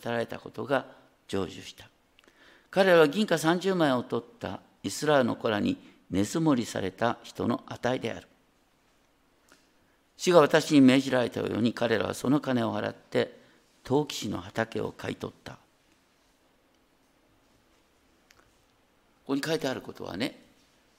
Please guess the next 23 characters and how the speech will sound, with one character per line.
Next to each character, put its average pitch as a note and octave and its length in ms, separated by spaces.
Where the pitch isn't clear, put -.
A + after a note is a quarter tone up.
ユ A3+ 220
ダ F#3+ 200
が A2+ 340
捨 - 140
て A3+ 140
去 G#3 180
っ F#3+ 60
た A2 180
銀 F3 260
貨 A2 220
三 C3+ 320
十 E3+ 260
枚 G2+ 380
を - 320
使 - 260
っ D3+ 40
て、 - 560
祭 F#3+ 320
司 - 140
長 B2+ 200
た F#2 160
ち - 180
は A#2 260